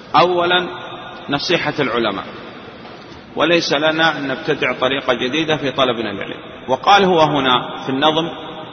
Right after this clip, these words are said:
أن تجمع مسائل متفرقة كثيرة بكلام مختصر واضح سهل، وهذا يجعل الإنسان يضبط العلم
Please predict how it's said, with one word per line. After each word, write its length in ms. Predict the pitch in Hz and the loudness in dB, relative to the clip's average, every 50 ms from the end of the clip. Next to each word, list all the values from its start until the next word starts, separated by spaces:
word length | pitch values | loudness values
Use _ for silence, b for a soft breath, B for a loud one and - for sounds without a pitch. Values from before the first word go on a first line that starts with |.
| - - - - - - - - - - - - - - - - - - - - - - | -16 -16 -16 -18 -18 -18 -18 -18 -18 -18 -20 -18 -18 -18 -18 -18 -18 -18 -20 -8 -2 0
أن 320 | 147 165 175 175 165 165 | 0 2 2 2 2 2
تجمع 520 | - - 196 190 165 170 151 147 139 127 131 | 4 2 2 2 2 0 0 0 0 0 0
مسائل 640 | 139 143 143 - 160 160 160 170 165 165 165 165 165 165 - - - - - - - - - - - | -2 -4 -4 0 2 4 6 6 4 4 0 -2 -4 -6 -8 -10 -10 -12 -12 -12 -14 -14 -14 -10 -8
متفرقة 800 | 143 143 - 151 147 143 - 175 170 160 147 151 156 147 - 147 | -8 -6 -4 -4 -2 2 4 4 4 4 2 0 0 2 0 0
كثيرة 480 | 143 - 147 139 135 131 113 104 107 - - - - - - - - - - - - - - - - - | 0 -2 -4 -2 0 0 -2 -2 -4 -10 -12 -12 -14 -16 -16 -16 -16 -16 -16 -16 -18 -18 -18 -16 -10 -6
بكلام 920 | 135 135 - 156 156 156 165 170 170 180 185 190 196 190 - - - 151 | -6 -4 0 4 6 6 8 8 6 6 6 6 4 2 0 -4 -4 -4
مختصر 680 | 143 - - - - - 165 165 170 165 - 185 175 170 - 123 | -4 -4 -6 -4 0 2 4 4 4 4 4 2 2 2 2 2
واضح 520 | 123 135 143 160 165 165 165 165 165 - - | 4 6 8 8 8 6 6 4 0 -2 -2
سهل، 260 | - - 135 123 123 - - - - - - - - - - - - - - - - - - - | -2 -2 -2 -2 -2 -6 -10 -10 -10 -12 -12 -12 -14 -14 -14 -14 -16 -16 -16 -16 -16 -14 -10 -6
وهذا 920 | 120 123 135 151 151 180 175 170 170 165 170 175 180 170 - - - - - - - - - | -4 2 4 6 8 8 8 8 6 4 4 2 2 0 0 -4 -8 -8 -8 -10 -10 -4 0
يجعل 480 | 143 165 170 - 151 139 127 127 131 131 | 2 2 2 2 2 0 0 0 0 -2
الإنسان 800 | 131 131 - 143 135 131 135 - 156 151 160 170 175 180 175 - - - - - | -4 -6 -6 -6 -6 -4 -4 -2 0 0 2 2 2 2 0 -2 -6 -6 0 2
يضبط 400 | 151 156 131 135 131 139 - 143 | 2 2 2 0 -6 -2 -2 -2
العلم 320 | 139 123 123 127 113 - | 0 2 0 0 0 -2